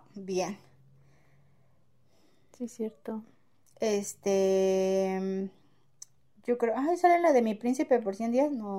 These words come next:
Speaker 1: lo recuerdo.
Speaker 2: ¿Sale en Mi romance secreto?
Speaker 1: <laughs>
Speaker 2: ¿Cuándo? Ah, <laughs> no lo ubico tampoco.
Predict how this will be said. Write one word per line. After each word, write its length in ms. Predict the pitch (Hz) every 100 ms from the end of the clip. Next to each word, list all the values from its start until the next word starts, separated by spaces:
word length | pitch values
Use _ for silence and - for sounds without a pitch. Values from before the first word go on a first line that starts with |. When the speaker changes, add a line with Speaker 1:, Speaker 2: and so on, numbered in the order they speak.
| 190
Speaker 1:
lo 140 | 185
recuerdo. 120 | - -
Speaker 2:
¿Sale 220 | 214 254
en 100 | 294
Mi 140 | 247
romance 420 | 175 170 180 220 254
secreto? 560 | - - 190 - 427 440
Speaker 1:
<laughs> 1080 | - 494 508 269 - 226 - - - - -
Speaker 2:
¿Cuándo? 560 | 453 494 480 466 453 -
Ah, 200 | 233 262 - - - -
<laughs> 640 | 370 247 311 269 285 - -
no 160 | 262
lo 160 | 330 339
ubico 300 | 370 359 294
tampoco. 420 | 277 285 330 -